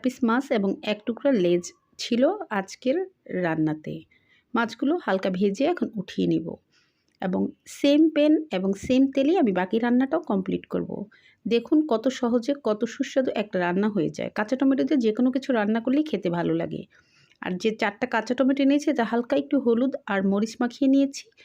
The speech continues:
আগে তেলটাতে ভেজে নিলে এই টমেটোটা রান্না করলে খেতে ভালো লাগে, অনেক সফট হয় এবং খুব সুন্দর একটি ফ্লেভার পাওয়া যায়। তাই আমি প্রথমে কাঁচা টমেটোগুলোকে তেলে ভেজে একটু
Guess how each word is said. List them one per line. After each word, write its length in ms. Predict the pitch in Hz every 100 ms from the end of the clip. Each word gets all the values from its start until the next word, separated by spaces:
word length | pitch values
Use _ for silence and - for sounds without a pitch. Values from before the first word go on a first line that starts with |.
| - - - 202
আগে 140 | 214 254 - _ _ 233
তেলটাতে 340 | 214 214 208 185
ভেজে 220 | 202 226 240
নিলে 180 | 262 311 - 185
এই 80 | 180
টমেটোটা 380 | 190 202 - 220 202
রান্না 220 | 208 226
করলে 160 | 240 269 277
খেতে 200 | 208 214 220
ভালো 120 | 240
লাগে, 140 | 262 254
অনেক 140 | 214 214 -
সফট 240 | 247 247 -
হয় 120 | 311 320
এবং 120 | 196 202 -
খুব 100 | 254
সুন্দর 220 | 285 277 285
একটি 120 | 294 311
ফ্লেভার 260 | 196 180 175
পাওয়া 180 | 170 165 160
যায়। 160 | - 208 - - - -
তাই 120 | 185 202
আমি 120 | 190 190 233
প্রথমে 280 | 233 285 320 220
কাঁচা 180 | 196 214
টমেটোগুলোকে 640 | 233 247 247 262 254 311 359 349 208
তেলে 200 | 202 196
ভেজে 240 | 202 196 285 349
একটু 140 | -